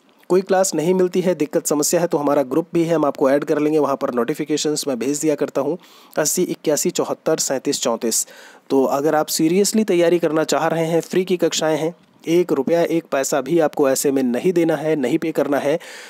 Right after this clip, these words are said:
तो आप जुड़ जाइए हमारे साथ में, यहाँ पर ग्रुप में जुड़ जाइए, अपना नाम लिख के ज़रूर भेजिएगा।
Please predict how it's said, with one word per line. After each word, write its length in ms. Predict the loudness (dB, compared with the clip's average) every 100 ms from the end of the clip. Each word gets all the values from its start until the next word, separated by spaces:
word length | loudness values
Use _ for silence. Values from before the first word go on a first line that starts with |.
| -4
तो 80 | 0
आप 180 | 0 0
जुड़ 180 | 0 2
जाइए 240 | 2 2
हमारे 260 | 2 0 0
साथ 240 | 0 2
में, 180 | 0 0 -4 -20 -8
यहाँ 160 | -6 -4
पर 140 | -6
ग्रुप 280 | -2 -2 0
में 80 | 0
जुड़ 160 | 0 2
जाइए, 200 | 2 2
अपना 220 | 0 0
नाम 220 | 0 0
लिख 120 | 0
के 120 | 0 0
ज़रूर 260 | 0 0
भेजिएगा। 460 | -2 -2 0 0